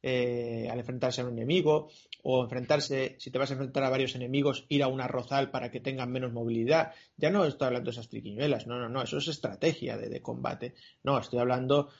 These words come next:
de a lo mejor hacerse el enfermo, eh, para no acudir a un duelo, y entonces, eh, como es, si el otro se impacienta, acudir dentro de un palanquín apareciendo enfermo, y cuando el otro se asoma a ver qué pasa, clavarle un cuchillo en la garganta. Es decir, esas cosas es las que hacía el Real Musashi.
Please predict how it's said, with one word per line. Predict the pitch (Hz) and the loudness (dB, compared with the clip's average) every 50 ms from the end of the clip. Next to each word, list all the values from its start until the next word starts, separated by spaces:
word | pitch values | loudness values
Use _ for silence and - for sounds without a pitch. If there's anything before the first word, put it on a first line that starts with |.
| _ _ _ _ _ _ | _ _ _ _ _ _
de | - 127 131 127 | -4 0 2 2
a | |
lo | 127 127 123 | 2 2 0
mejor | 123 120 113 135 139 143 | -2 -4 0 2 4 4
hacerse | 135 - - 135 127 - 143 | 4 2 2 -2 0 0 0
el | 131 127 | 0 0
enfermo, | 120 113 113 - 156 160 165 151 143 151 170 175 175 - _ _ _ _ - | 0 -2 -2 2 2 2 4 2 2 0 0 -2 -4 -10 _ _ _ _ -2
eh, | - 131 127 123 123 120 120 120 117 120 | 0 2 4 4 4 4 2 0 0 0
para | 127 127 123 120 | 0 0 0 0
no | 135 135 | -2 -2
acudir | 127 131 131 123 127 123 123 | -2 -2 0 0 0 0 -2
a | |
un | 117 117 117 | -2 -4 0
duelo, | 117 156 170 160 151 156 175 175 175 - _ _ _ - | 4 6 6 6 6 4 0 -2 -4 -14 _ _ _ -8
y | 131 123 | -6 -6
entonces, | 120 117 117 139 135 123 135 135 131 117 - - - | -4 -4 -2 -2 -2 -2 0 -2 -2 -2 -4 -10 -10
eh, | - 127 123 120 117 117 120 120 - - - _ _ _ | -6 -4 -2 -2 -2 -2 -4 -4 -6 -8 -10 _ _ _
como | - 127 127 123 123 123 | -4 -2 -2 0 0 2
es, | 123 123 120 | 0 0 0
si | - - - - - 135 131 123 | -4 -10 -10 -6 -4 -2 0 0
el | 123 127 | 2 2
otro | 131 135 - 139 | 0 0 0 -2
se | 123 123 135 | -4 -2 -4
impacienta, | 123 - 117 110 - 135 143 143 139 - 127 117 117 - _ - | -4 -4 -4 -2 2 2 2 2 2 2 0 0 0 -2 _ -6
acudir | - 151 - - 135 135 139 147 143 | -6 -6 -2 0 2 4 4 6 6
dentro | 139 131 135 135 135 | 6 4 4 2 2
de | 135 135 | 2 2
un | 135 131 | 0 2
palanquín | 135 131 127 123 123 120 - 139 135 | 0 0 0 0 -2 -2 0 0 0
apareciendo | 131 131 127 120 117 120 131 139 135 135 127 131 127 123 123 - - - | 0 0 0 -2 -2 0 0 0 0 2 2 2 2 2 2 -2 -8 -8
enfermo, | - - 131 120 117 147 156 160 160 156 175 180 - | -6 -6 -6 -4 0 4 4 4 4 4 2 2 2
y | 147 | 0
cuando | - 131 127 127 127 | -2 -2 0 2 4
el | 131 | 4
otro | 147 147 160 147 | 4 4 4 2
se | 143 | 2
asoma | 135 127 - 147 143 131 | -2 0 0 0 2 2
a | |
ver | 131 139 139 139 | 2 2 2 0
qué | 135 - | -4 0
pasa, | - 147 139 - 127 - | 0 0 0 0 -6 -4
clavarle | - 120 120 143 147 143 143 | -2 0 4 4 4 6 4
un | 139 135 | 2 0
cuchillo | - 131 - 139 131 | -2 -4 -2 0 0
en | 127 123 | 0 0
la | 120 | -2
garganta. | 113 110 117 127 160 185 180 175 - 165 180 175 - | -4 -4 0 0 0 0 0 0 2 2 0 0 -2
Es | - - _ - | -16 -20 _ -6
decir, | 143 151 - - | -6 -6 -4 -6
esas | 147 165 185 165 - | -2 -2 -2 -2 2
cosas | - 214 180 151 127 | 2 2 2 2 -2
es | 131 127 123 | -4 -4 -4
las | 135 120 113 | -4 -4 -4
que | - 123 | -6 -6
hacía | - 135 131 127 | -2 0 0 0
el | 120 117 | 0 -2
Real | 117 123 117 117 120 | -4 -4 -6 -6 -6
Musashi. | 120 120 110 110 123 113 - - - - _ | -8 -10 -10 -8 -10 -10 -10 -10 -14 -16 _